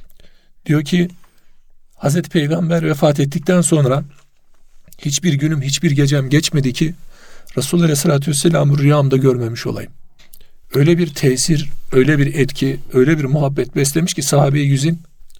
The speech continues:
onsuz zaman geçirememişler, onsuz gün geçirememişler. Ona kavuşmak için de ellerinden geleni yapmışlar.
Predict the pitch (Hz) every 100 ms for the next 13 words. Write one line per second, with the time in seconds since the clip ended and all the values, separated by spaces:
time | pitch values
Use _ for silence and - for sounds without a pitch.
0 | - - 160 160 147 175 139 160 175 139
1 | 120 131 117 113 - 180 180 - - 139
2 | 139 180 175 - - - - - 147 156
3 | 147 139 160 139 117 - 175 196 - -
4 | - - 165 160 170 156 196 165 - -
5 | 151 156 160 165 165 147 147 135 123 -
6 | 139 - 165 170